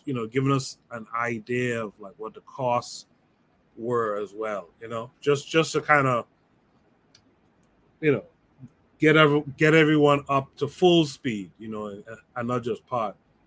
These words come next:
If there's no, um, if there's no, uh, thoughts, well, maybe Tanzan is here. Is Tanzan here?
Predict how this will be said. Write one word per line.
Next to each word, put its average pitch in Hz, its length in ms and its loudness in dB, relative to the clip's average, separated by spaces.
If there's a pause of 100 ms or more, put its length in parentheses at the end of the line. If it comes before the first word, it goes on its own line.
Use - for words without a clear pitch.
(720)
If 135 160 -4
there's 151 320 4
no, 175 320 2
um, 160 560 0 (420)
if 131 120 -12
there's 143 200 2
no, 160 580 -2 (680)
uh, 131 280 -2
thoughts, - 920 -2 (1040)
well, 135 280 0 (440)
maybe 143 220 0
Tanzan 156 640 2
is 143 120 -6
here. 180 260 -4 (300)
Is 120 120 -12
Tanzan 160 500 2
here? 190 180 -8